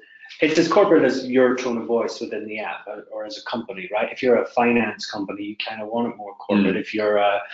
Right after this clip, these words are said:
Speaker 1: charity with lots of young people, you know, working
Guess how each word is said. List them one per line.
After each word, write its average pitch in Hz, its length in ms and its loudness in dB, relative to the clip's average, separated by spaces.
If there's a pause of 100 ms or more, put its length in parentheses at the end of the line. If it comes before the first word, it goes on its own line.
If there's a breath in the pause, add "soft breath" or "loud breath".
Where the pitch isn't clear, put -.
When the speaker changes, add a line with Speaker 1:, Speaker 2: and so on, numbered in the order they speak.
(200 loud breath)
Speaker 1:
charity 113 640 6
with - 240 -4
lots 110 320 0
of 101 120 -6
young 110 480 2
people, 110 520 0 (400 loud breath)
you 107 80 -2
know, 110 120 4
working 107 800 0